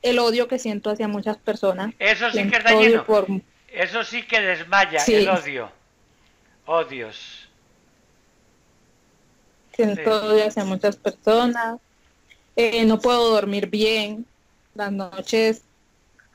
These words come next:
Speaker 1: doy vuelta y vuelta en la cama y por más que estoy medicada para el sueño,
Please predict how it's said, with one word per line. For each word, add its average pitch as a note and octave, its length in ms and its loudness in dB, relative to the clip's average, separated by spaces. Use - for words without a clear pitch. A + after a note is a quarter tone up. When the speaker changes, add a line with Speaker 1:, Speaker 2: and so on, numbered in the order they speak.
Speaker 1:
doy A#3 200 2
vuelta B3+ 500 -2
y B3 60 0
vuelta A#3+ 380 -2
en A3+ 80 -2
la G#3+ 120 -2
cama A#3 460 -4
y A3+ 100 -8
por A3+ 160 0
más G#3+ 160 -2
que B3 100 -4
estoy A#3+ 240 0
medicada A3+ 680 -2
para A3+ 160 -2
el G#3 100 -4
sueño, A3 580 -2